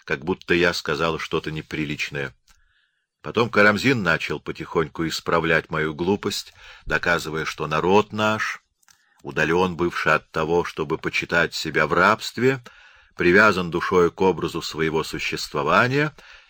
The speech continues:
и находит в нём счастье. Когда же императрица-мать мнение сие одобрила, все вдруг на меня накинулись.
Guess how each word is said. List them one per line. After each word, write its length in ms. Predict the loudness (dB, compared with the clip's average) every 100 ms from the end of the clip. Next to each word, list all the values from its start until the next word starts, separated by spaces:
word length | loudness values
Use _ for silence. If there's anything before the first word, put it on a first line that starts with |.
| -8
и 100 | -6
находит 520 | -2 2 2 0 -4
в 40 |
нём 200 | -6 -4
счастье. 800 | -6 -2 0 -2 -4 -10 -10 -10 _ _ _ _ _ _ _ _
Когда 360 | -8 -4 0 0
же 160 | 0 -4
императрица-мать 1160 | -4 0 2 2 -2 -4 -4 -2 0 0 -4 -20 -20 -10
мнение 520 | -4 0 -2 -2 -6
сие 320 | -6 -4 -2
одобрила, 600 | 0 2 4 4 4 2 -4 _ _ _ _ _ -16
все 280 | -4 2 2
вдруг 320 | 2 -4 -2
на 60 | -4
меня 300 | -2 -2 -4
накинулись. 720 | -6 -10 -12 -10 -12 -14